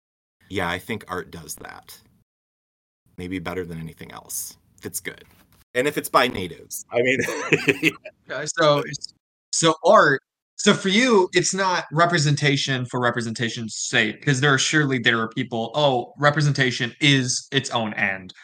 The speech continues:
Speaker 2: But for you, it's more of a means to something greater.
Speaker 1: It, it's both, yeah. I mean, I get, uh, you know, any good s-, yeah, this is the thing, we all like to, we're all still little kids and we like to hear a good story, you know?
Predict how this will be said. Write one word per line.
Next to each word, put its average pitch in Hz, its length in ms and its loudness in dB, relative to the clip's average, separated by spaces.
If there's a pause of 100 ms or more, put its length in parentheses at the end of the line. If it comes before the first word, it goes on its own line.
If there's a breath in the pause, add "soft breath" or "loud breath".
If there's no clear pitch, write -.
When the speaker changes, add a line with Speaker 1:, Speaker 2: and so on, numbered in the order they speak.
Speaker 2:
But 143 120 0
for 147 120 -2
you, 143 260 2
it's 123 160 -4
more 127 140 0
of 117 80 -2
a 110 60 0
means 113 540 -4
to 113 120 -6
something 101 360 -6
greater. 101 320 0 (160)
Speaker 1:
It, - 120 -20
it's 208 220 -4
both, 165 420 -10
yeah. 170 340 2
I 147 60 -6
mean, 147 280 -10 (100)
I 147 360 0
get, 151 440 -4
uh, 131 500 -6 (100)
you 135 120 -14
know, 127 280 -12 (420)
any 160 240 -4
good 143 380 -6
s-, - 340 -12
yeah, - 120 -18 (140)
this 165 280 -6
is 165 120 -8
the 160 60 -12
thing, 151 220 -6
we 127 120 -4
all 120 400 -8
like 117 360 -8 (120)
to, 123 140 -6 (760)
we're 131 120 -4
all 143 120 0
still 127 240 -8
little 110 200 -6
kids 107 300 -6
and 95 80 -10
we 95 40 -10
like 95 180 -10
to 113 60 -14
hear 107 120 -6
a 98 40 -6
good 92 180 -8
story, 69 540 -12 (100)
you 95 80 -12
know? 90 320 -10